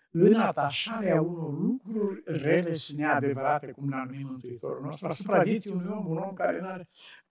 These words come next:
David spune în Psalm, zice: "Mă acuză de lucruri de care nu știu." Nu, nu e vorba că nu le-am făcut. "Nu știu de așa ceva, ci mă acuză de astfel de lucruri",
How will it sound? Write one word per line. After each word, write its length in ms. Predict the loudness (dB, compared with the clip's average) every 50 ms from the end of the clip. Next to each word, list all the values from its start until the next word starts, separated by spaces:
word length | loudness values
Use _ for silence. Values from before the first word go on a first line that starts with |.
| _ 0 2 2
David 340 | 6 8 8 8 8 6 4
spune 240 | 2 0 0 2 2
în 80 | 0
Psalm, 280 | 0 2 2 2 4 2
zice: 380 | 0 0 -2 -4 -4 -4 -6 -10 -8 -6 -4 -2
"Mă 200 | 2 4 6 8
acuză 600 | 8 8 6 6 4 2 2 4 6 8 8 8
de 160 | 8 10 8 8
lucruri 540 | 8 8 4 2 -2 -2 0 2 2 2
de 120 | 2 2 4
care 220 | 4 4 4 4
nu 120 | 4 4 2
știu." 560 | 2 0 2 6 6 8 8 6 4 0 -6 _ _ _ _ _
Nu, 280 | _ 2 4 6 6 6
nu 120 | 6 6
e 80 | 8 8
vorba 240 | 8 10 10 8
că 120 | 8 8 6
nu 80 | 6
le-am 220 | 8 8 6 6 4
făcut. 380 | 2 -2 -6 -6 -8 -12 -12 _ _ _ _ _ _ _ _ _ _ _ _ _
"Nu 260 | 0 4 6 6 6
știu 360 | 6 4 4 6 6 6 8
de 120 | 6 4 2
așa 240 | 2 -2 -8 -16 -20
ceva, 420 | -20 -20 -20 -20 _ _ _ _ _ _
ci 180 | _ 2 4 4
mă 80 | 6
acuză 600 | 6 4 2 -2 -2 -2 0 0 0 0 -2 -2 -4 -2
de 80 | -2
astfel 460 | 0 0 -2 -4 -6 -6 -4 -4 -4
de 100 | -4 -6
lucruri", 460 | -6 -6 -6 -6 -8 -10 _ -20 _